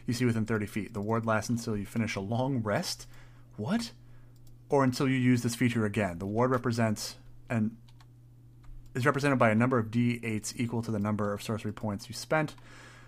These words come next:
When the ward is cr-, when the warded creature takes damage, it expends, it can expend a number of those dice. I'm sorry, this is all really detail-oriented stuff. Oh,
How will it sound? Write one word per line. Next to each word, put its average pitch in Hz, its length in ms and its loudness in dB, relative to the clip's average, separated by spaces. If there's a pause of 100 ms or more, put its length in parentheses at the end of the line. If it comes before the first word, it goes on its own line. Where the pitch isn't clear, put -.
(140)
When 123 160 4
the 117 60 8
ward 131 200 6
is 123 120 0
cr-, 131 220 -8 (680)
when 123 200 4
the 110 60 4
warded 131 360 4
creature 127 200 0
takes 117 240 -2
damage, 101 360 0
it 95 80 -8
expends, 107 800 0 (960)
it 120 100 -6
can 127 120 -2
expend 151 440 0
a 147 60 -4
number 127 300 2
of 113 100 0
those 110 200 0
dice. 92 260 -6
I'm 113 80 -4
sorry, 110 180 0
this 110 100 0
is 117 140 -2
all 113 280 4
really 104 260 -4
detail-oriented 98 840 -4
stuff. - 300 -6 (920)
Oh, 170 300 6